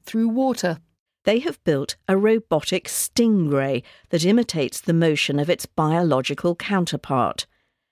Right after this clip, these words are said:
Speaker 2: Moreover, it does so not with the electric circuits and servo motors of conventional robots, but with muscle cells engineered to mimic the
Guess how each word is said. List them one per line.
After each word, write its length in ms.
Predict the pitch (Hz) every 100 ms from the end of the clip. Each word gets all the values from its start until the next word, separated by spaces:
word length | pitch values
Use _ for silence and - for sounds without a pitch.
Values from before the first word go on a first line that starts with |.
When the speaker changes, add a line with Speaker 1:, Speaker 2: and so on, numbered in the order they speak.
| _ -
Speaker 2:
Moreover, 600 | 170 190 247 240 131 123 - _
it 200 | - 180
does 200 | 196 202
so 300 | - 180 165
not 420 | 156 170 254 - -
with 140 | 254
the 140 | 180
electric 640 | 151 156 185 - - 165 -
circuits 720 | - 175 160 - - - -
and 120 | 135
servo 560 | - - 214 180 160 147
motors 480 | 147 147 - 143 143
of 140 | 127
conventional 800 | - 139 139 277 - 226 151 135
robots, 640 | 139 127 113 147 - - - - - - -
but 240 | 220 - 233
with 140 | 226
muscle 520 | 233 262 - - 165
cells 600 | 147 - 139 131 117 127 - _ 156
engineered 600 | 175 208 226 208 175 170
to 120 | 180
mimic 380 | 175 180 151 -
the 180 | 160